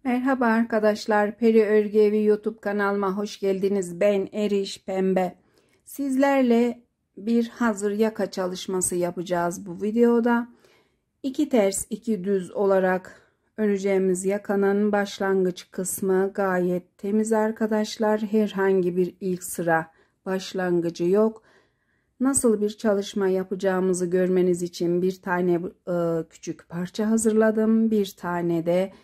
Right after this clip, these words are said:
yaka ölçüsünde parça hazırladım. Her iki yüzü de gayet temiz. Başlangıç yeri de örgü izi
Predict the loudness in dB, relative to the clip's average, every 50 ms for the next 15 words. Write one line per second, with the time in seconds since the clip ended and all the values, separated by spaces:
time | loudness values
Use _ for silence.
0 | _ _ _ _ _ -4 -2 -2 0 0 0 -2 -2 -2 -2 -4 -4 -4 -4 -8
1 | -12 -12 -10 -6 -4 -2 -2 0 0 0 -2 -4 -8 _ _ _ _ _ -8 -6
2 | -6 -6 -6 -10 -10 -8 -6 -6 -2 0 2 2 4 4 2 2 2 4 2 2
3 | 2 0 -4 _ _ _ _ _ _ _ _ _ _ _ _ _ _ _ _ _
4 | _ _ _ _ -2 2 4 4 2 2 -2 -6 -8 -8 -8 -6 -4 -4 -4 -4
5 | -4 -2 0 0 0 0 0 -2 0 0 2 2 2 2 2 0 _ _ 2 4
6 | 4 6 6 4 4 2 -2 -8 -16 _ _ _ _ _ _ _ _ _ _ _
7 | -10 -8 -8 -8 -8 -6 -4 0 2 2 2 2 2 -2 -4 -8 -6 -4 -4 -4
8 | -4 -4 -4 -4 -4 -4 -6 -8 _ _ _ _ _ _ _ _ _ _ _ _
9 | _ _ _ _ _ _ _ _ _ _ _ _ _ _ _ _ _ _ _ _
10 | _ _ _ _ _ _ _ _ _ _ _ _ -2 0 0 0 0 0 -4 -6
11 | -6 -6 -8 -8 -8 -4 -4 -4 -4 -4